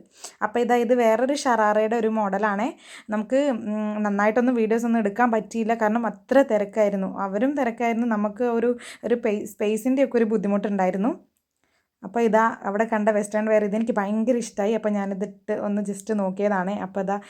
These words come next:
ഭയങ്കര തിരക്കായതുകൊണ്ട് പിള്ളേർ അങ്ങോട്ടും ഇങ്ങോട്ടൊക്കെ പോവാണ് കേട്ടോ. അപ്പോൾ നമുക്ക് മര്യാദയ്ക്കൊന്നും എടുക്കാൻ പറ്റിയിട്ടില്ല.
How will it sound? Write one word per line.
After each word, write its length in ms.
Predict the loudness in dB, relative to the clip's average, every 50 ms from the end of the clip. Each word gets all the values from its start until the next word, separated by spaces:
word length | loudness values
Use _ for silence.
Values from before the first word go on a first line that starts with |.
| -18 _
ഭയങ്കര 340 | -2 0 4 4 4 4 4
തിരക്കായതുകൊണ്ട് 640 | 2 0 -2 0 2 2 2 2 2 0 -2 -2
പിള്ളേർ 320 | -2 -2 -2 0 0 0
അങ്ങോട്ടും 320 | 0 -2 -2 -2 -2 -2 -2
ഇങ്ങോട്ടൊക്കെ 480 | -2 -2 -4 -4 -6 -8 -2 -2 -2
പോവാണ് 340 | -2 0 -2 -2 0 0 -2 -2
കേട്ടോ. 120 | -2 -4
അപ്പോൾ 160 | -6 -4 -4
നമുക്ക് 200 | -4 -2 0 2 4
മര്യാദയ്ക്കൊന്നും 640 | 4 4 4 4 2 2 2 2 2 2 2 2 2
എടുക്കാൻ 260 | 0 0 0 0 2
പറ്റിയിട്ടില്ല. 480 | 2 0 0 -2 -4 -4 -2 -2 -2 -2